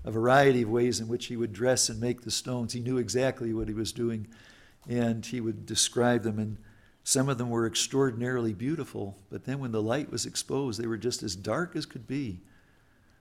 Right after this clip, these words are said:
It's only the ones that have the life that's brought by that light. And dear ones, that's the way it is with the Lord Jesus Christ today.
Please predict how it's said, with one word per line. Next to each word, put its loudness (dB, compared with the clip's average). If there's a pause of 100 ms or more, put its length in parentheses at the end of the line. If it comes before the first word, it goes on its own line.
(180)
It's -8
only 2
the 2
ones 0
that -2
have -2 (180)
the -2
life 2
that's -6
brought -2
by -2
that -4
light. 0 (1160)
And -6
dear 4
ones, 2
that's 2
the -4
way 2
it 4
is 0
with -4
the -4
Lord -2
Jesus -6
Christ -6
today. -4